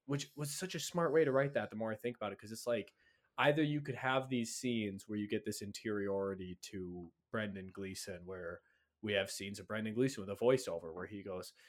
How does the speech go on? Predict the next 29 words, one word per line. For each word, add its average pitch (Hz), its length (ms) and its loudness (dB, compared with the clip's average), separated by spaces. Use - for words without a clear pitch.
"You 175 140 10
know, 196 180 12
that 175 200 10
Colin 180 300 8
Farrell 156 300 12
is 131 100 6
really 135 160 6
starting 127 300 4
to 113 100 2
annoy 107 280 0
me." 95 220 -6
And 131 80 0
it's - 100 -4
like, 123 200 6
instead, 135 680 10
we 127 320 8
are 135 100 10
subconsciously 143 1200 6
inferring, 107 920 2
"Oh, 135 500 10
this 139 260 4
is 127 100 -8
probably 120 480 4
how 107 300 0
Colin 113 380 0
Farrell 120 340 0
sounds 101 320 -4
to 90 100 -8
him 87 480 -4